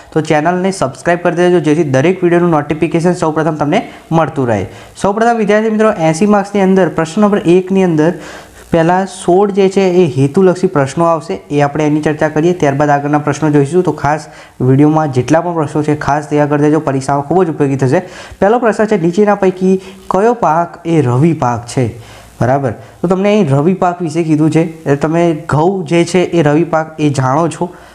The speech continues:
કે ઘઉં રવિ પાક છે, પણ ઘઉં સિવાય બીજું શું આવે? તો મગફળી છે, મકાઈ છે, વટાણા છે. તો આપણો જવાબ શું આવશે? ડાંગર આવશે. ઓકે, કયા પ્રકારની સિંચાઈ પદ્ધતિ પાણીને વધારેમાં વધારે બચાવ કરે? એટલે but પાણી આપણે બચાવવું છે માટે કઈ પદ્ધતિ આવે?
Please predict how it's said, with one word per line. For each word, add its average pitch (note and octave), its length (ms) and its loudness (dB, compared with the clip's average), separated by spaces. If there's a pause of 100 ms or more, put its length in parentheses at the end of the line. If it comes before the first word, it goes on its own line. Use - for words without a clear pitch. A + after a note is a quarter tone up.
(280)
કે D#3 120 2
ઘઉં D3+ 340 0
રવિ F3 200 2
પાક A#2 260 -2
છે, B2+ 100 -6
પણ C3+ 240 -4
ઘઉં D#3 240 0
સિવાય F#3 320 -2
બીજું F3 300 -2
શું G3 180 2
આવે? E3 140 -4 (340)
તો D3 60 0
મગફળી C#3+ 480 -2
છે, E3+ 140 -6
મકાઈ D3+ 400 0
છે, D#3 140 -2
વટાણા C#3+ 380 0
છે. D3 100 -2
તો D3+ 60 2
આપણો C#3+ 220 -2
જવાબ C#3+ 180 0
શું G3+ 140 -2
આવશે? E3+ 160 -4
ડાંગર C3 380 0
આવશે. G2 260 -2
ઓકે, B2+ 300 -4 (260)
કયા G3+ 180 4
પ્રકારની A3+ 460 -2
સિંચાઈ G#3+ 380 0
પદ્ધતિ F#3 400 0
પાણીને F#3+ 400 -2
વધારેમાં E3 600 0
વધારે D#3+ 300 2
બચાવ C#3 460 0
કરે? F#2+ 200 -2 (440)
એટલે C#3 160 0
but C#3 200 0 (420)
પાણી C#3+ 300 -2
આપણે F#3 220 0
બચાવવું F3 440 0
છે F3+ 80 -4
માટે E3+ 260 -2
કઈ G3 120 2
પદ્ધતિ F3 340 2
આવે? E3+ 120 0